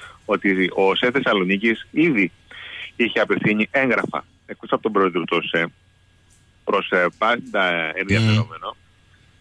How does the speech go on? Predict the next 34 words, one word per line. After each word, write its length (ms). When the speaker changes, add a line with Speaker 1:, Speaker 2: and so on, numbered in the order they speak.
Speaker 1:
με 80
τα 80
οποία 260
έλεγε 600
ότι, 460
μ, 280
το 120
σύστημα 340
με 100
τα 240
κλειδιά, 580
το 160
ηλεκτρονικό, 640
δεν 100
λειτουργούσε 720
και, 360
μ, 180
ε, 320
δίδονταν 400
λάθος 280
εντολές, 360
δεν 120
εκτελούνταν 460
οι 60
εντολές 340
των 180
σταθμαρχών. 640
Δεν 280
θέλω 240
να 80
αυτό, 320
αυτό 240
που 100
λέω 280